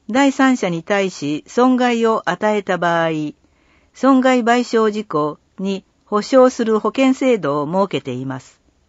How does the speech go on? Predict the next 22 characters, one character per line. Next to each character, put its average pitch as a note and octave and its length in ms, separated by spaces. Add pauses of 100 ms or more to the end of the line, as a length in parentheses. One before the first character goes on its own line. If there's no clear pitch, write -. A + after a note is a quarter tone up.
(800)
保 A3 160
障 A#3+ 360
を G#3+ 140
受 G#3+ 220
け D4 60
る A#3+ 120
た G#3 120
め G3+ 120
に E3+ 140
は、 D#3 260 (220)
事 G3 160
前 B3 180
に A3 260
登 B3 200
録 A#3+ 220
が G#3+ 120
必 - 240
要 F#3+ 180
で D#3+ 180
す。 - 200 (1000)
な A3+ 220
お、 D#3 180